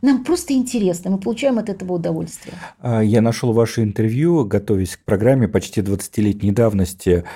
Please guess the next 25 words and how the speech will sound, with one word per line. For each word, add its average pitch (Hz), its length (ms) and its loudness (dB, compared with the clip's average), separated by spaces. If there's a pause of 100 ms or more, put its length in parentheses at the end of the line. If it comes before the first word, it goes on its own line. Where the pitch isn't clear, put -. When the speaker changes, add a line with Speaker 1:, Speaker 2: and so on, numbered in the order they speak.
(280)
Speaker 2:
э, 95 100 0
в - 220 -6
Forbes. 147 460 2
Э, 104 260 4 (340)
вы 101 180 4
рассказывали 98 580 2
про 101 200 2
бизнес 120 560 2
и, 98 260 2
э, 92 680 2 (840)
ухватился 113 640 2
за 92 100 -2
такую 101 320 0
мысль, 135 320 0
что - 180 -8
мо-, 107 480 -2
можете 120 480 0
заменить 104 480 2
любую 104 300 0
точку 101 340 -2
в - 80 -10
компании. 92 600 -2 (680)
А, 92 580 -2 (140)
можно 123 380 -2
считать 104 420 -2